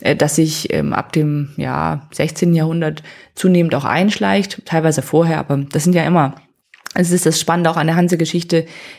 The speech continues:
dass das sind alles so ganz breite Prozesse, sowohl das Entstehen als auch das Auflösen, ne? Das ist nicht, dass irgendjemand, dass dann, weiß ich nicht, der Kaiser kam und sagte, „So, wir machen den Laden dicht.“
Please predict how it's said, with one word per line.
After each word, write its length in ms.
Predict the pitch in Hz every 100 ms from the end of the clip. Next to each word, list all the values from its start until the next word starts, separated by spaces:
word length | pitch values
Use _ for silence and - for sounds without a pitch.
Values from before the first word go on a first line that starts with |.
| _
dass 320 | - 139 147
das 240 | - 165 -
sind 180 | 180 -
alles 420 | 180 208 202 -
so 100 | 165
ganz 440 | 160 185 214 202
breite 880 | - 156 156 196 220 202 185 175 170 - - _
Prozesse, 600 | - - - 170 151 127
sowohl 260 | 151 156 180
das 140 | 175
Entstehen 600 | 156 156 165 180 240 339 - - _ _ _ _
als 280 | - 175 180
auch 160 | 190 -
das 400 | 175 170 - -
Auflösen, 720 | 156 156 147 135 139 98 -
ne? 240 | 143 151 185
Das 200 | 160 147
ist 360 | - 156 - - - -
nicht, 200 | 185 -
dass 120 | 170
irgendjemand, 640 | 175 180 180 170 160 - -
dass 140 | 156
dann, 440 | 156 156 160 151 156
weiß 220 | - 160
ich 80 | 160
nicht, 120 | 165
der 100 | 147
Kaiser 300 | 143 160 160
kam 180 | 160 160
und 40 | 151
sagte, 180 | 151
„So, 160 | 151 170
wir 60 | 170
machen 220 | 160 156
den 100 | 151
Laden 300 | 151 147 143
dicht.“ 340 | 214 240 -